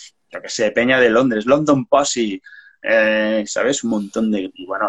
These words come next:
y es que yo era una máquina, tío, de devorar, no paraba de grabar mis cintas, me compraba lo que podía, porque, claro, mi nivel económico tampoco era muy grande, ¿no?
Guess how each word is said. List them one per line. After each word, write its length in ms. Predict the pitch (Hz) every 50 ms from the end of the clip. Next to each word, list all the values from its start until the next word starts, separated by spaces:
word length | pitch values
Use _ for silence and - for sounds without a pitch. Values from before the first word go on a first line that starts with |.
| - -
y 320 | - - _ _ _ _ -
es 140 | - - _ -
que 100 | 101 101
yo 80 | 113
era 80 | 113 120
una 180 | 127 127 127
máquina, 460 | 123 120 127 143 143 147 139 131 120 113
tío, 180 | 131 143 143
de 100 | 139 131
devorar, 360 | 123 117 113 113 127 139 135
no 120 | 123 120 113
paraba 320 | - 113 113 123 127 123
de 100 | 123 120
grabar 260 | 120 120 113 117 117
mis 160 | 120 120 117 -
cintas, 680 | - 110 113 117 117 113 - 113 113 113 113 - - - -
me 140 | 120 117 107
compraba 380 | - 113 110 107 113 117 127
lo 100 | 135 127
que 100 | 120 131
podía, 380 | 113 117 113 117 131 127 123 127
porque, 280 | 120 113 101 104 95
claro, 200 | - - 113 113
mi 120 | 107 101 98
nivel 260 | 101 95 101 110 110
económico 500 | 110 110 113 110 117 120 123 - 127 123
tampoco 360 | 117 110 110 104 107 104 107
era 120 | 107 107 104
muy 220 | 104 107 104 101
grande, 380 | 98 104 107 107 123 110 110 107
¿no? 180 | 107 131 -